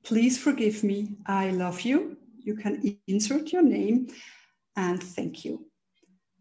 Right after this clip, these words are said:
I apologize. Please forgive me. I love you. Your name. Thank you." And just do that over and over. And that is sort of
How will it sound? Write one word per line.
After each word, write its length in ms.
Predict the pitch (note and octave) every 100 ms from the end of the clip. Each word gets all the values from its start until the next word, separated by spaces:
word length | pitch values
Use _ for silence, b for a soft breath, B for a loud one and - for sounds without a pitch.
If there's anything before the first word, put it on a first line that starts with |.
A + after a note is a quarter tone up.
| _ -
I 140 | F#3+
apologize. 840 | G#3+ C4+ C4 A#3 A#3 B3 A3+ A#3 - - - _ -
Please 340 | G#3 G3 A3+
forgive 460 | - B3+ G3+ F#3+ -
me. 360 | G3 G#3 G#3+ - -
I 300 | F#3+ G3 G#3+
love 320 | G3+ F3+ -
you. 140 | G#3 B3 C#4+ - _ _ _
Your 240 | G3+ F3+ G3+
name. 380 | F#3+ F3+ F#3 - - _ -
Thank 320 | F3 E3+ -
you." 200 | - G#3+ b b b
And 160 | C#4 C4+
just 240 | E4+ E4+
do 140 | D4 D4+
that 220 | C#4 C4
over 380 | A3+ A#3 A#3 A#3+
and 240 | G#3+ G3+
over. 240 | F#3+ F#3+
And 160 | G#3 G3
that 220 | A#3+ B3
is 180 | C4+ B3+
sort 160 | C4 B3+
of 160 | -